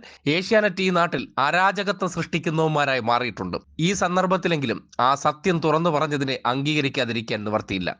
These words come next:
കാര്യം വിഷപ്പാമ്പുകളാണെങ്കിലും ചില സന്ദർഭങ്ങളിലുണ്ടാകുന്ന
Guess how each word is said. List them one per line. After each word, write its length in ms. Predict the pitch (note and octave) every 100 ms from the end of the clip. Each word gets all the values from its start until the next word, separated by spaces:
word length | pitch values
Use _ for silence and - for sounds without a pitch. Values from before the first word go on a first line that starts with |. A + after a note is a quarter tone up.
| -
കാര്യം 300 | B2+ C3 C3 - B2+
വിഷപ്പാമ്പുകളാണെങ്കിലും 1300 | C#3+ E3+ F#3+ F#3 E3 F3+ F#3 F#3 F3 F3+ E3 B2 -
ചില 160 | - G3
സന്ദർഭങ്ങളിലുണ്ടാകുന്ന 1200 | G#3 F#3 G3+ G3 G3+ G3+ F#3 F3+ F3+ E3+ F3 F3+